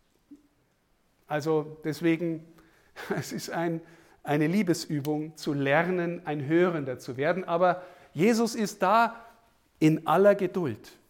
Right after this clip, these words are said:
in aller Geduld. Er ist da in deiner Freude, er ist da in deinen Leiden und in allen Abgründen dieser Welt.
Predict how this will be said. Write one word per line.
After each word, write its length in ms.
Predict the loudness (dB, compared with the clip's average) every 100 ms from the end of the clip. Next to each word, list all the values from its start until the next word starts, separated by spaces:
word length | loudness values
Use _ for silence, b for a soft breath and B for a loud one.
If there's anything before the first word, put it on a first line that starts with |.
| _ _ _ _
in 280 | -8 -6 -4
aller 240 | -2 -2
Geduld. 380 | -4 -10 -12 -16 _ _ _ _ _ _ _ _ _ _ _ _
Er 140 | -10
ist 260 | -6 -6 0
da 380 | 4 4 2 -2 B B B B B _
in 160 | -2
deiner 280 | 4 6 6
Freude, 640 | 2 4 6 6 4 2 0 B B _
er 180 | -2 0
ist 260 | 0 0
da 400 | 2 4 2 0 -6 -6
in 160 | -2 2
deinen 320 | 2 4 2
Leiden 680 | 6 6 8 4 0 -6 -8 -4
und 260 | 0 0 -2 -2
in 220 | 0 0 0
allen 500 | 4 6 6 2 2
Abgründen 800 | 2 2 0 0 2 0 -6 -6
dieser 320 | -4 -2 -2
Welt. 380 | -4 -6 -12